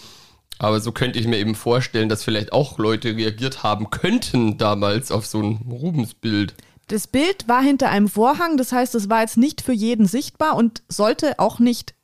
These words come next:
Speaker 2: für jeden zu sehen sein.
Speaker 1: Parental Advisory Vorhang.
Speaker 2: Ja, genau, aber das Ding war, dass das Bild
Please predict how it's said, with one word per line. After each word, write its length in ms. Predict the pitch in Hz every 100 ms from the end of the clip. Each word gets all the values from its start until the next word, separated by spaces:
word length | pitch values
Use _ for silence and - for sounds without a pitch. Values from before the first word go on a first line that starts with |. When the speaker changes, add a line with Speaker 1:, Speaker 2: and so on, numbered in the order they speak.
| _
Speaker 2:
für 100 | -
jeden 340 | 214 214 262 269
zu 140 | 233
sehen 320 | 190 220 208 180
sein. 380 | 185 185 156
Speaker 1:
Parental 520 | 143 110 110 120 131 110
Advisory 880 | 117 101 82 139 139 127 120 120
Vorhang. 640 | 113 - 127 120 127 127 135 - - - _ _ _
Speaker 2:
Ja, 160 | 240 330 339 -
genau, 380 | 311 294 294 254
aber 300 | - 285 285
das 180 | 285 -
Ding 300 | 285 370 330
war, 260 | 247 269 381 - - -
dass 280 | 254 277 -
das 260 | 285 -
Bild 500 | - 269 359 370 -